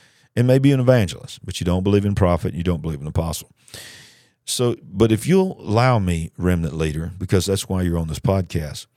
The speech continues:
to allow yourself to think of the, and understand that apostolic means more than just the twelve apostles. Apostolic means sent. And there is an apostolic mantle on the remnant. And I truly believe that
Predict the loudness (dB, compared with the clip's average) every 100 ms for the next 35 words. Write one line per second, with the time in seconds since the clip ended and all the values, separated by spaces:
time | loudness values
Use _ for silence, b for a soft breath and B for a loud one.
0 | B B B B B -4 0 4 4 2
1 | 0 0 -2 -2 -4 0 0 0 -4 -2
2 | -4 -6 _ _ -6 -6 -2 0 2 0
3 | 0 2 2 0 -2 -2 -2 -4 -4 -4
4 | -4 -4 -4 -4 -4 -2 -2 -2 -2 -6
5 | -10 -6 -4 -2 -2 -2 -6 -8 -4 -4
6 | -4 -4 -2 -6 -10 -16 _ b b b
7 | b 2 2 0 0 0 0 -2 0 0
8 | 0 -6 -8 -8 -4 -4 -4 -8 -20 _
9 | _ B B B B 0 4 6 4 0
10 | -4 -2 0 0 -2 -2 -2 -2 -4 -6
11 | -12 _ -4 0 2 2 0 -4 -8 _
12 | 2 2 2 0 2 2 2 -4 -12 -20
13 | B B B B -2 2 2 0 0 0
14 | 2 2 2 4 4 2 -2 -2 -2 -2